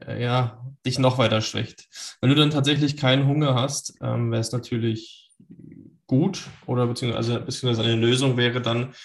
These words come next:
vielleicht auf Elektrolyte-Getränke zuzugreifen. Also entweder gibt's da Pulver in Supermärkten oder halt schon fertige Getränke. Ähm, schau dann auf jeden Fall auf die Kalorien. Aber wenn du weißt, du gehst ins Training, fühlt sich heute nicht so gut um die Mittagszeit,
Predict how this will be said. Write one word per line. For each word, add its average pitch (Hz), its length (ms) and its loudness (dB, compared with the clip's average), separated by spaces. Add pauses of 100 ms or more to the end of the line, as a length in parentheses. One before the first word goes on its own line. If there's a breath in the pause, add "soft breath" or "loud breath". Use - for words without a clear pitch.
(200 loud breath)
vielleicht 113 220 0
auf 110 140 -2
Elektrolyte-Getränke 123 1400 0
zuzugreifen. 127 1000 -2
Also 110 240 -2
entweder 117 300 0
gibt's 113 220 -8
da 110 100 0
Pulver 117 500 2
in 113 340 -2 (360 loud breath)
Supermärkten 135 920 0
oder 113 260 0
halt 113 140 0
schon 113 120 -6
fertige 113 380 -2
Getränke. 113 640 -4 (520 loud breath)
Ähm, 110 300 0
schau 117 160 0
dann 117 100 4
auf 110 120 0
jeden 123 140 2
Fall 123 100 2
auf 107 100 2
die 117 120 -4
Kalorien. 120 720 0 (100)
Aber 117 260 0
wenn 117 120 2
du 113 100 0
weißt, 110 280 0
du 127 80 -4
gehst 120 220 -4
ins 117 120 -4
Training, 127 360 0
fühlt 127 220 -2
sich - 160 -8
heute 117 140 -2
nicht 135 180 -2
so 139 140 2
gut 143 360 0
um 127 120 -6
die 123 80 0
Mittagszeit, 123 720 -2